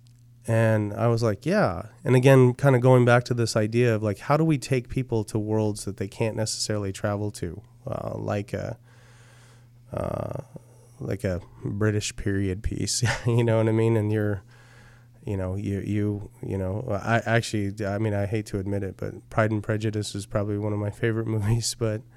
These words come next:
and I watched that a lot with my mom, and, and then, or this very twisted encounter with somebody where, like, you don't necessarily trust your instinct. And so, like, how do you know somebody's about to do something really heinous, and, and how do you act on it?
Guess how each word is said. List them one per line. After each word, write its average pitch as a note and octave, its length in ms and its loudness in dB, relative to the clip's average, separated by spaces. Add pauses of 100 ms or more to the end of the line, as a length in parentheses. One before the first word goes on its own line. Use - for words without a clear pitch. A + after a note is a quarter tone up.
(400)
and A2+ 100 2
I A#2 60 6
watched A#2 320 2
that G#2 320 0
a G#2+ 100 0
lot G#2 300 -2
with G#2 160 -8
my G#2 120 -2
mom, G#2 360 0
and, G#2 160 -4
and G#2+ 220 -2
then, G#2+ 120 -2
or G#2+ 460 2 (960)
this A2+ 200 0
very B2 240 6
twisted A#2 500 0 (140)
encounter A#2 600 4
with A2 140 2
somebody A#2 460 2
where, G#2+ 400 2
like, A2+ 220 -2
you A#2+ 60 4
don't A#2+ 180 4
necessarily A#2 520 2
trust A#2 360 0
your G#2+ 100 0
instinct. G#2+ 540 -2
And G#2+ 180 0
so, A2 300 0
like, A2 240 0
how A#2 240 0
do C3+ 80 0
you B2+ 160 2
know A2 500 2
somebody's A2+ 480 2
about G#2 280 -2
to A2+ 60 -6
do G#2+ 160 -2
something G#2+ 380 -2
really G2+ 220 -2
heinous, A#2 460 -2
and, F#2 300 -8
and G#2 160 -4
how G#2+ 140 -2
do G#2+ 60 -2
you G2 120 -4
act G#2 300 -4
on F#2 140 -4
it? F#2+ 120 -8